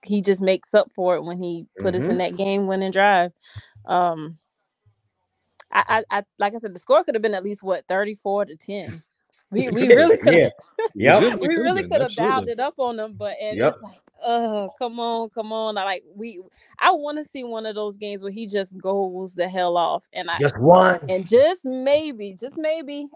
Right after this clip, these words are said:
Speaker 1: I don't wanna, I don't wanna jinx it, but just maybe this is the one coming up.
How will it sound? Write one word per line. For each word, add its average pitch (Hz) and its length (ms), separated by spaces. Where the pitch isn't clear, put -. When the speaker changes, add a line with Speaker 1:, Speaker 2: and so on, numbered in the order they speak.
Speaker 1:
I 202 60
don't 202 140
wanna, 233 260
I 196 80
don't 208 100
wanna 254 200
jinx 269 320
it, 190 140
but 185 120
just 269 240
maybe 285 360
this 220 200
is 214 120
the 208 80
one 202 240
coming 190 320
up. - 140